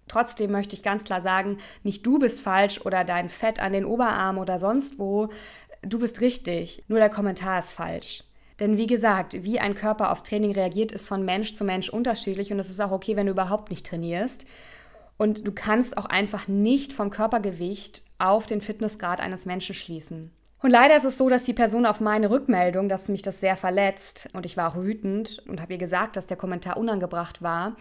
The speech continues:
hat diese Person leider defensiv reagiert, wie viele Menschen. Denn es ist sehr schwierig, die Wahrheit zu erkennen und das gelingt den wenigsten, denn die Wahrheit ist schmerzhaft. Der bedeutet, dass du den Anteil in dir akzeptierst,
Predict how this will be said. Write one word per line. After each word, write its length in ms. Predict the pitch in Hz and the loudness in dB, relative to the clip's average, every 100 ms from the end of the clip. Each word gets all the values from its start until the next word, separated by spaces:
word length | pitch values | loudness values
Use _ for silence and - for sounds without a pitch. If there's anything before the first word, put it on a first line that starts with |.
| - - - | -18 -20 -6
hat 160 | 214 | -4
diese 140 | 220 214 | -4 -2
Person 280 | 214 202 | -2 0
leider 220 | 202 190 175 | 0 2 0
defensiv 500 | 202 208 190 185 - | -2 -2 -2 -4 -4
reagiert, 520 | 180 160 180 202 - | -2 -2 -2 -4 -4
wie 60 | |
viele 260 | 185 247 247 | -4 0 0
Menschen. 680 | 165 156 - 175 202 277 277 - - - - | 0 -8 -8 -6 -4 -6 -8 -20 -20 -20 -20
Denn 380 | - 190 208 233 | -4 2 4 4
es 160 | - 208 | -2 -4
ist 220 | 220 220 | -6 0
sehr 120 | 208 | 0
schwierig, 480 | 202 - 233 208 190 | 0 0 2 2 0
die 120 | 190 | -2
Wahrheit 320 | 175 175 180 | 0 0 -2
zu 120 | - - | -4 -6
erkennen 720 | 170 - 165 165 175 226 226 - - - _ | -6 -6 -6 -4 -6 -8 -12 -20 -20 -20 _
und 160 | 202 196 | -2 0
das 120 | 196 | 0
gelingt 260 | 196 202 | 0 0
den 140 | 196 175 | 0 0
wenigsten, 680 | 196 202 - - 190 208 - - _ _ _ | 0 0 -2 -4 -4 -4 -6 -18 _ _ _
denn 360 | 202 196 190 143 | -4 -2 -2 -4
die 140 | 190 | -2
Wahrheit 320 | 202 226 214 | 0 0 -4
ist 80 | - | -6
schmerzhaft. 720 | - 180 180 - - 170 - - - | -6 -4 -4 -6 -6 -6 -8 -6 2
Der 120 | 208 | 4
bedeutet, 540 | 190 196 202 247 226 | 4 4 6 6 2
dass 220 | 202 196 | 0 -2
du 100 | - 202 | -6 -2
den 220 | 226 254 | 0 2
Anteil 400 | 214 220 214 196 | 2 2 0 0
in 100 | 190 | 0
dir 160 | 208 | 0
akzeptierst, 800 | 190 - 180 - - 220 214 214 | 0 -6 -12 -6 0 2 2 0